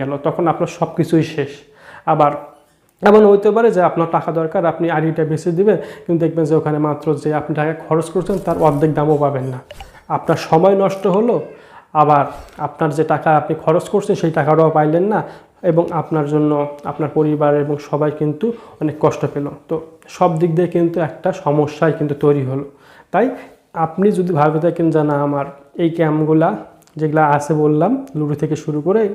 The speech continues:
বা পাবজি, ফ্রি ফায়ার, এগুলা আসলে আমার সমস্যা তৈরি করবে না, কিন্তু আপনি ভুল ভাবছেন,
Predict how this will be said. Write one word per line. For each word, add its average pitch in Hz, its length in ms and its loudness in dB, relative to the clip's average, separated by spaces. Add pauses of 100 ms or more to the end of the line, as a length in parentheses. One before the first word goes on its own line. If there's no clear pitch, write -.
বা 147 160 0
পাবজি, 147 280 0 (140)
ফ্রি 156 160 -4
ফায়ার, 160 260 0
এগুলা 151 220 0 (400)
আসলে 160 280 0
আমার 151 120 2 (100)
সমস্যা 160 360 0
তৈরি 202 180 6
করবে 196 240 2
না, 147 60 0 (140)
কিন্তু 156 260 -6
আপনি 151 140 -2 (100)
ভুল 156 180 4
ভাবছেন, 143 320 -4